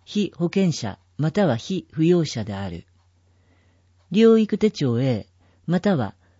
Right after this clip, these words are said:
身体障害者手帳一級、二級、三級。精神障害者保健福祉手帳一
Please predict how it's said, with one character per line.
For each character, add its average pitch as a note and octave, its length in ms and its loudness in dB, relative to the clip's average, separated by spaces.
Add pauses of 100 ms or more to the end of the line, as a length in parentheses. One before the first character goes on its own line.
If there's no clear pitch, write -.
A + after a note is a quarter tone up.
(120)
身 A3 280 2
体 C#3+ 200 -2
障 F3 300 -2
害 E3+ 160 0
者 D#3+ 160 -6
手 D#3+ 160 -4
帳 G2 340 -8 (280)
一 C#3+ 140 -4 (120)
級、 E3+ 340 0 (280)
二 D3+ 160 -2
級、 D#3+ 400 -2 (120)
三 D3+ 340 -2
級。 B2+ 400 -6 (1000)
精 G#3 260 2
神 G#3 240 2
障 G3+ 300 2
害 F#3+ 160 2
者 G2+ 300 -6 (180)
保 D#3 140 -6
健 G3 260 2
福 F#3 220 -4
祉 - 160 -6
手 F#3 100 -2
帳 G#2 380 -6 (100)
一 B2+ 160 -6